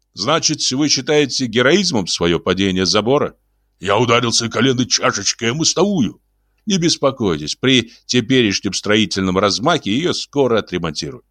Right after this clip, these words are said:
Ипполит Матвеевич проворно завернул левую штанину и в недоумении остановился.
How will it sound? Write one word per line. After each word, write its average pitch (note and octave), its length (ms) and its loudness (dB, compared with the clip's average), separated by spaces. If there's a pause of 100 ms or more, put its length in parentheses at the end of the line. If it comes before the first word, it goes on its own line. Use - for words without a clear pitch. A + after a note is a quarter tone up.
(560)
Ипполит F2+ 320 0
Матвеевич G#2 440 0
проворно F2 560 0
завернул E2+ 460 -4
левую E2 300 0
штанину G2 500 -2
и F#2+ 220 -2 (320)
в F#2 80 -4
недоумении G#2+ 640 0
остановился. F2+ 760 -4